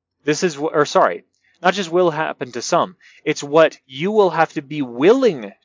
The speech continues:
to do, if necessary, in order to truly follow me consistently and to live virtuously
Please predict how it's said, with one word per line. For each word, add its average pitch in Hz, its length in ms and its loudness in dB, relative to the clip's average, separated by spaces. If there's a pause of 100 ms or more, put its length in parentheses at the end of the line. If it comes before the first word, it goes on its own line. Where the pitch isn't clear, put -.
to 143 120 -8
do, 135 420 -6 (420)
if 151 300 -2
necessary, 156 920 -4 (480)
in 139 160 -4
order 135 220 -2
to 131 140 -14
truly 160 460 -6
follow 123 400 -2
me 110 220 -12
consistently 104 1000 -12 (480)
and 110 160 -8
to 113 80 -12
live 110 240 -6
virtuously 104 800 -10